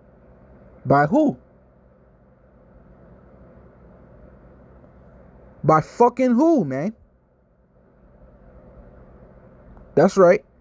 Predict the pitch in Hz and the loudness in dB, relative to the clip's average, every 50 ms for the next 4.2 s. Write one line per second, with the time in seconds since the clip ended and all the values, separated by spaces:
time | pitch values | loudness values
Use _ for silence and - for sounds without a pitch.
0 | _ _ _ - 117 131 190 208 214 180 156 180 180 180 196 226 - _ _ _ | _ _ _ -16 -2 0 0 2 2 2 4 4 4 2 2 -4 -10 _ _ _
1 | _ _ _ _ _ _ _ _ _ _ _ _ _ _ _ _ _ _ _ - | _ _ _ _ _ _ _ _ _ _ _ _ _ _ _ _ _ _ _ -20
2 | _ _ - - - - - - - - - - - - - - - - - - | _ _ -20 -20 -20 -20 -20 -20 -20 -20 -20 -20 -20 -20 -20 -20 -20 -16 -6 -4
3 | 123 131 135 139 139 139 127 156 196 202 165 147 190 220 - - - - 202 175 | -2 0 0 -2 -2 0 2 4 4 4 4 2 0 0 0 -6 -10 -6 -6 -6
4 | 170 180 226 | -4 -6 -8